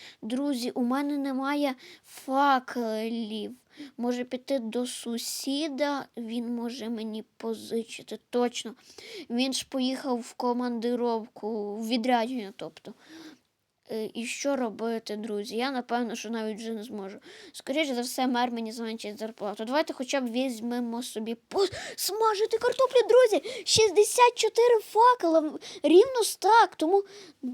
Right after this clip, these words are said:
зараз ми зможемо, <clears throat> вибачте, піти в шахту.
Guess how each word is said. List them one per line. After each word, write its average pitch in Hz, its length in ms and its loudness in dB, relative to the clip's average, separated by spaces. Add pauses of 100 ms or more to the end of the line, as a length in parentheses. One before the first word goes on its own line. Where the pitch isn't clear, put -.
зараз 440 600 6
ми 359 260 8
зможемо, 381 840 6 (840)
<clears throat> 330 200 12
вибачте, 247 480 6 (880)
піти 330 420 4
в 311 60 2
шахту. - 840 4